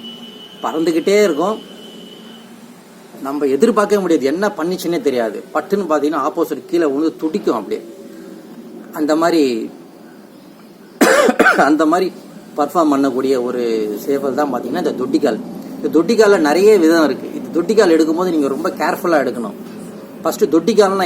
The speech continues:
என்னன்றது நிறைய பேருக்கு தெரியாது. ஒண்ணுமே இல்ல, ஒரு சேவல் நிக்கிறத பார்த்தீங்கனாலே உங்களுக்கு தெரியும். அதுல ஒரு கால் மட்டும் கொஞ்சம் பெண்டா அப்படி திருப்பி நிக்கும். இதுதான் தொட்டிக்கால். தொட்டிக்கால்ல வந்து சாதாரணமா ஒரு சேவல் நடக்கிற மாதிரி நடக்காது.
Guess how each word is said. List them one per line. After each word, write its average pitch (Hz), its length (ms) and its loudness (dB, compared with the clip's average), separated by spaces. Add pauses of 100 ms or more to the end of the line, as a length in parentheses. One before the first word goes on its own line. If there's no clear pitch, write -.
(120)
என்னன்றது 170 380 0
நிறைய 147 260 0
பேருக்கு 139 260 -2
தெரியாது. 123 440 0
ஒண்ணுமே 185 300 0
இல்ல, 139 260 0 (880)
ஒரு - 140 -6
சேவல் 165 320 0
நிக்கிறத 160 460 0
பார்த்தீங்கனாலே 135 480 -2
உங்களுக்கு 120 280 -6
தெரியும். 117 240 -8 (500)
அதுல 123 320 -4
ஒரு 151 280 4
கால் 185 280 4
மட்டும் 190 520 -2
கொஞ்சம் 151 380 -2
பெண்டா 165 220 0
அப்படி 143 200 -2
திருப்பி 165 320 0
நிக்கும். 117 360 -6 (500)
இதுதான் 135 340 0
தொட்டிக்கால். 131 440 -2 (180)
தொட்டிக்கால்ல 147 580 0
வந்து 156 200 -4
சாதாரணமா 160 480 0
ஒரு 143 120 0
சேவல் 147 320 0
நடக்கிற 139 280 -4
மாதிரி 131 200 -6
நடக்காது. 127 560 -4